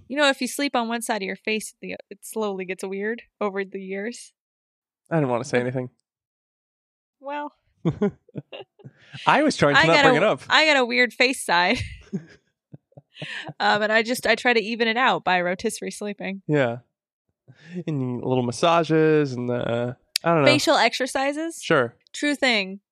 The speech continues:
Speaker 1: I tried to do facial exercises for a week.
Speaker 2: What week?
Speaker 1: What week?
Speaker 2: <laughs> Yeah.
Speaker 1: <laughs>
Speaker 2: That's the next natural question, isn't it?
Speaker 1: <laughs> Uh, you know, the week I tried to do facial exercises.
Speaker 2: Oh, that week.
Speaker 1: Yeah.
Speaker 2: Yeah.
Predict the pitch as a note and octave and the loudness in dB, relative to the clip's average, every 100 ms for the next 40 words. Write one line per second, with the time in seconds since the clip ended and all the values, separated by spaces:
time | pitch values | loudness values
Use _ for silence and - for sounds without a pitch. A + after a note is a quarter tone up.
0 | _ - G#3+ A#3 A3 G3+ G#3 G#3+ G#3 G3+ | _ -6 -4 -2 -2 -2 -6 -4 -2 -2
1 | G#3 - - G3+ G3 - - G3+ G#3+ G#3 | -6 -8 -10 -10 -8 -12 -10 -10 -8 -12
2 | - _ _ D3+ D3+ C3+ E3+ - - _ | -14 _ _ -2 0 2 0 -2 -10 _
3 | _ _ _ _ _ - A3 C#4 A#3+ B3 | _ _ _ _ _ -4 2 2 0 0
4 | F#4+ - G3 E3+ D3 C#3+ - - D#5 - | 0 2 0 2 2 4 4 4 0 2
5 | - - - B4 - - - G#3 A#3+ G#3 | 4 4 2 0 0 0 0 -6 -2 0
6 | G3+ F#3 F3 E3+ D3 D#3 D#3+ - F3+ D#3+ | 2 4 2 4 2 4 0 4 4 4
7 | C#3 - F3+ - - - G4 - F#4+ A#4+ | 6 6 6 4 4 4 2 4 0 0
8 | - - - _ _ _ _ _ - - | -8 -18 -18 _ _ _ _ _ -20 -14
9 | - D#5+ A#4+ A#4 A#4 A#4 A#4 B4 C#4+ C4 | -8 -6 2 6 8 8 6 4 6 4
10 | C4+ B3+ B3 A#3 C4+ A3+ A3 A#3 - A3 | 2 0 2 2 2 0 0 -2 2 2
11 | C4 B3 C4 E4 D4 C4 C4 B3+ C4+ D4+ | 4 4 4 2 4 4 4 4 4 6
12 | D4+ C#4 C4 C4+ C#4 B3 C#4+ D4+ E4+ E4+ | 6 4 4 4 4 4 4 6 8 8
13 | E4 D#4+ D#4+ D4+ C#4+ | 8 8 6 6 6